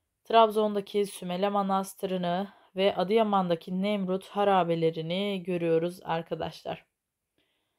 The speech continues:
Ülkemizde müzelerde sergilenen tarihi eserler, nesneler vardır. Bu da geçmişte yaşamış uygarlıklardan kalan alet ve araçlara deniliyordu, değil mi? Kaşıkçı elması Topkapı Sarayı'nda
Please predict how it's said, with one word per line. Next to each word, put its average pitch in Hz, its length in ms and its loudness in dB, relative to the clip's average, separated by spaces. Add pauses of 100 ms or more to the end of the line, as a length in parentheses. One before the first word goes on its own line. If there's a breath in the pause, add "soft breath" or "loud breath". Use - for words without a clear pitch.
(520)
Ülkemizde 233 640 0
müzelerde 220 560 2
sergilenen 196 800 0
tarihi 190 460 2
eserler, 180 880 2
nesneler 180 680 0
vardır. 160 560 -6 (760 soft breath)
Bu 277 80 -8
da 262 80 6
geçmişte 220 520 0
yaşamış 196 380 -2
uygarlıklardan 202 840 2
kalan 208 280 -2
alet 208 500 0
ve 247 60 -2
araçlara 196 680 0
deniliyordu, 165 560 -2
değil 320 140 -4
mi? 170 160 -6 (520 soft breath)
Kaşıkçı 240 380 0
elması 208 380 2
Topkapı 208 420 -6
Sarayı'nda 175 960 2